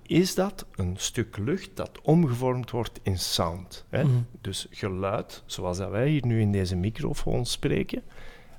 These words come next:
Speaker 1: er komt eigenlijk lucht uit onze mond. Dat membraan van die microfoon zet dat om in klank. Dat gaat, hè, dus dat in trillingen. Die trillingen gaan door die kabel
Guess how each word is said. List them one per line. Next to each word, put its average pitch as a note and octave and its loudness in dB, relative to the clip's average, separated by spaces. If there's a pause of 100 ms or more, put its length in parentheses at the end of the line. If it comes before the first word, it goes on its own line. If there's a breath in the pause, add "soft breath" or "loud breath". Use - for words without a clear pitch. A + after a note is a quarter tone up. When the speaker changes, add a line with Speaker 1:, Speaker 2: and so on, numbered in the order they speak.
(160)
Speaker 1:
er - -4
komt - -6 (640 soft breath)
eigenlijk F#2+ -4
lucht A2+ 0
uit - -4
onze D3 -2
mond. A#2 -6 (840 loud breath)
Dat - -2
membraan G#2+ 4
van C#3+ 2
die C3+ 2
microfoon G#2+ 2 (180)
zet A2 -2
dat G2 -4
om A2 4 (160)
in F#2+ 2
klank. G2+ 0 (480 loud breath)
Dat G2 -4
gaat, - -4 (260)
hè, D#3+ 0
dus G#2 -4
dat A2+ -4 (100)
in F#2+ 0
trillingen. A2+ 4 (340 loud breath)
Die G#2 -4
trillingen C3 2
gaan B2 2
door C#3+ 4
die B2+ 0
kabel A2+ 0